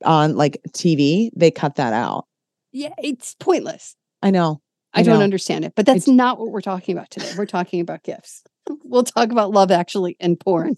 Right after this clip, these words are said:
Speaker 2: another time. <laughs>
Speaker 1: Good talk. Good talk.
Speaker 2: Good talk.
Speaker 1: All right.
Speaker 2: Good talk.
Speaker 1: Good gift guide. This is really fun. I, you've opened my eyes to some new things.
Speaker 2: Good.
Speaker 1: And then we got to bring up the banana and the stocking thing, which I will always then consider this episode a success just for that very reason.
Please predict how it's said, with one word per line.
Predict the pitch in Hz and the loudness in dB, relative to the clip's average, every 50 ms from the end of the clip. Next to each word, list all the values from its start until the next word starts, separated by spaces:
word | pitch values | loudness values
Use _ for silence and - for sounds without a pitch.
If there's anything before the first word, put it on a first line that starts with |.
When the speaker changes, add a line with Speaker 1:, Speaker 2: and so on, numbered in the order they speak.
| - - - | -6 -4 0
Speaker 2:
another | 165 165 151 156 - 156 | 0 2 2 0 -4 -8
time. | - - 156 143 127 208 - - _ | -10 -12 -14 -10 -10 -10 -10 -6 _
<laughs> | - - - _ _ - - _ _ _ _ _ _ _ _ _ _ _ _ _ _ _ - - - - - _ _ _ _ _ _ | -6 -6 -6 _ _ -20 -20 _ _ _ _ _ _ _ _ _ _ _ _ _ _ _ -20 -20 -20 -20 -20 _ _ _ _ _ _
Speaker 1:
Good | 202 190 165 | 0 0 2
talk. | - 165 139 117 - - - _ _ | 2 0 0 0 -2 -6 -12 _ _
Good | - 165 165 - | 2 2 2 4
talk. | - 127 - | 2 2 2
Speaker 2:
Good | - - | 2 4
talk. | - 180 | 4 6
Speaker 1:
All | 220 240 | 8 8
right. | 240 214 - | 6 6 4
Speaker 2:
Good | - 226 208 | 2 -2 -4
talk. | - - 226 185 | -4 -4 -4 2
Speaker 1:
Good | - 254 262 226 214 | 6 6 6 6 6
gift | 285 277 269 - - | 4 4 2 4 4
guide. | 247 208 185 175 180 170 | 4 4 4 4 4 2
This | 214 208 - | 0 0 0
is | 240 196 196 | -2 -2 0
really | 185 202 196 196 202 202 | 0 2 2 2 2 2
fun. | - 214 180 160 151 | 2 2 2 2 0
I, | - | 0
you've | - 190 180 170 165 | 0 0 0 0 0
opened | 135 180 170 202 190 | -2 -2 0 0 0
my | 180 170 - 160 | 0 -2 0 0
eyes | 165 165 170 - - | 0 0 -2 -4 -8
to | - 175 - - 170 | -10 -8 -6 -6 -6
some | - - 170 160 | -4 -4 -2 0
new | 160 160 160 | 2 2 2
things. | - 160 156 147 151 156 151 - - - _ | 4 2 2 2 0 0 -2 -4 -10 -10 _
Speaker 2:
Good. | - 277 240 180 147 - _ _ | 4 4 4 4 0 -4 _ _
Speaker 1:
And | - 175 170 | 2 2 4
then | 160 160 160 | 2 2 2
we | 160 151 | 2 4
got | 165 151 151 | 4 4 4
to | 175 | 2
bring | 160 165 160 156 | 0 0 -2 -2
up | 151 143 | -2 -2
the | 160 | -2
banana | 147 151 147 143 143 147 139 | -2 -2 -2 -2 -2 -2 -4
and | 139 143 | -4 -4
the | 143 | -6
stocking | 143 - 147 135 139 - 151 143 143 | -6 -2 -2 -2 -2 -2 -4 -6 -4
thing, | 143 147 131 131 | -4 -4 -4 -4
which | 131 127 - - | -4 -4 -2 -2
I | 131 123 123 110 - - | 0 0 0 -2 -4 -4
will | - 135 127 156 139 135 - | -6 -4 0 2 4 4 4
always | - 139 139 135 131 139 139 | 6 4 4 4 2 0 0
then | - 135 123 139 | -2 -4 -4 -2
consider | 147 - - - - - - 131 123 | -2 -2 -2 0 0 0 0 0 0
this | - - 147 - | -2 -2 0 0
episode | - - - - - - 110 | -2 -2 -2 -4 -2 -2 -2
a | 131 | -2
success | - - - - - 139 135 156 - - | -2 -4 -4 0 0 0 0 0 -2 -8
just | - - - 147 143 143 - - | -10 -2 0 0 0 0 -4 -4
for | - 139 131 | -4 -2 -2
that | 123 98 - - | 0 -2 -2 -2
very | - 127 117 113 - - | -2 -2 -2 -2 -4 -4
reason. | - - - - 50 - 165 | -6 -6 -6 -6 -10 -10 -12